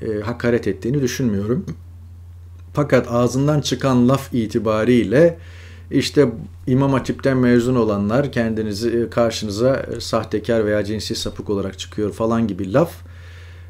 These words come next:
e, bir genelleme gibi duruyor ama, ama kastettiği, e, o değil. E, çünkü o tartışmanın içerisinde, saatler süren bir tartışmanın içerisinde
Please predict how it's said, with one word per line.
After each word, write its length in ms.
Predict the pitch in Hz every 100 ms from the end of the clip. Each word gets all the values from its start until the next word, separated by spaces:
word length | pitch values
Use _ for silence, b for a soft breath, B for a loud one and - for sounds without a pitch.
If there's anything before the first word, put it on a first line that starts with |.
| B
e, 440 | 123 127 123 120 127
bir 100 | 127
genelleme 560 | 139 147 143 143 156
gibi 300 | 135 123 117
duruyor 300 | 127 151 196
ama, 180 | 123 104
ama 220 | 117 120
kastettiği, 800 | 143 131 - 123 - 165 170 151
e, 220 | 90 78 -
o 220 | 127 123
değil. 280 | 120 165 180 -
E, 200 | 131 127 123
çünkü 280 | - 180 180
o 120 | 156
tartışmanın 580 | - 127 - - 147 180
içerisinde, 540 | - 107 85 90 101
saatler 480 | 98 123 123 123 165
süren 320 | - 135 127
bir 160 | 123 123
tartışmanın 560 | 120 120 123 131 143 135
içerisinde 760 | - 104 95 123 135 208